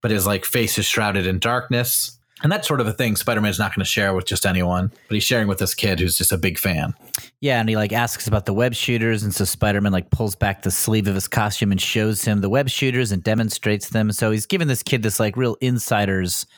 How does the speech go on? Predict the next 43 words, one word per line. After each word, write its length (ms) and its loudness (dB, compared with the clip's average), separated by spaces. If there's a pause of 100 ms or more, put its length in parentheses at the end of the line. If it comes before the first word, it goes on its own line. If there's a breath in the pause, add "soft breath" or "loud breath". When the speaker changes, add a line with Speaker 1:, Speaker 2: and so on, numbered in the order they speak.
(120)
Speaker 2:
tour. 480 -2 (200)
Speaker 1:
Right, 240 -2
and 140 2
then 80 4
it 100 -4
takes, 240 0
like, 120 0
a 100 0
turn 300 0
where 80 0
the 80 0
kid 200 -2
asks, 460 -2 (200 loud breath)
"You 100 0
used 300 2
to 60 0
be 520 0
on 140 0
television 500 0
just 180 0
like 120 0
Entertainer, 500 0
and 100 0
then 80 2
you 60 0
started 220 0
fighting 280 0
crime. 380 0
What 240 0
changed?" 640 -2 (180)
Speaker 2:
Yeah. 360 2 (160)
Speaker 1:
Which 160 -2
is 60 -4
a 60 -8
very 220 -2
personal 460 -2
question 720 0
for 100 -2
Spider-Man, 840 0 (160)
and 560 0 (240)
he 240 0
answers 320 -2
it. 240 -4